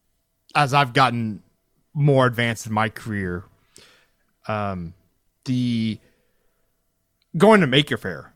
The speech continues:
I used to go to Maker Faire, like, I started when I was in college,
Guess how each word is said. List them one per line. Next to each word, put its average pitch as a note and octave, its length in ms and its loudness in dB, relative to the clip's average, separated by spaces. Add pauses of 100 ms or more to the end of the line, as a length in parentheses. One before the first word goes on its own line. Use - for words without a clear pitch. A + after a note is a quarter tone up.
I C3 40 -4
used C4 200 2
to G3+ 40 -4
go E3 120 6
to C#3+ 80 2
Maker C#3+ 260 2
Faire, B2+ 440 2 (520)
like, B2 140 -2
I C3+ 80 0
started D3 460 2
when B2+ 120 -2
I B2+ 60 2
was A2+ 100 -2
in G#2 80 -8
college, A2 760 -2